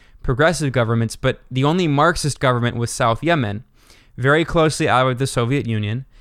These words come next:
And in nineteen ninety, like I said, with the overthrow of the socialist governments in the Eastern Bloc, s-, the South was forcibly reincorporated in, w-, with the North into a national state.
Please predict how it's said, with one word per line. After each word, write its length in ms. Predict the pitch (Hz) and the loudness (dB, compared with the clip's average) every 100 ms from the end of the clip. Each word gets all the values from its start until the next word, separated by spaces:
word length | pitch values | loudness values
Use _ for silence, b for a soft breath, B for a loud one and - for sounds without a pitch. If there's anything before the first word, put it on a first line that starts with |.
| b b b - | b b b -2
And 360 | 135 139 131 | 2 2 0
in 200 | - 135 | 0 0
nineteen 420 | 127 147 - 175 | 0 0 -2 -2
ninety, 400 | 151 131 135 135 | 0 2 0 0
like 200 | 139 127 | 0 0
I 60 | 131 | -2
said, 420 | 120 127 117 127 | 0 0 2 0
with 400 | 120 120 - - - b b | 0 -2 -2 -10 -20 b b
the 520 | - 127 127 120 117 - _ _ _ _ | -6 0 2 2 -2 -6 _ _ _ _
overthrow 600 | 139 147 156 - 151 139 | 0 2 0 2 4 4
of 100 | 131 | 4
the 80 | 123 | 2
socialist 480 | - 131 - 131 - | 0 0 0 -2 0
governments 400 | 127 117 113 117 | 0 0 -2 -4
in 60 | |
the 140 | 117 - | -6 -2
Eastern 360 | 160 - 156 | -2 0 -2
Bloc, 480 | 139 135 131 135 - - b b b b b - | 2 2 2 0 -6 -20 b b b b b -14
s-, 200 | - - - | -8 -6 -4
the 120 | 131 | -2
South 460 | - 143 139 147 143 | 0 2 4 2 0
was 220 | 135 - | -2 -2
forcibly 560 | - 139 131 131 135 | 0 0 0 -2 -4
reincorporated 960 | 123 131 135 131 127 113 117 113 113 113 | -2 -2 -2 0 -2 0 0 0 0 -4
in, 420 | - 113 113 - - - | -6 -6 -6 -8 -18 -12
w-, 160 | 123 123 | -6 -2
with 140 | 123 | -2
the 80 | 143 | 0
North 340 | 139 117 117 - | 0 2 0 -2
into 460 | 123 123 - 127 | -4 -2 -2 -2
a 100 | 120 | 0
national 460 | 113 110 113 - 127 | 0 -2 -2 -4 -4
state. 400 | - 165 151 - | -2 -2 -2 -4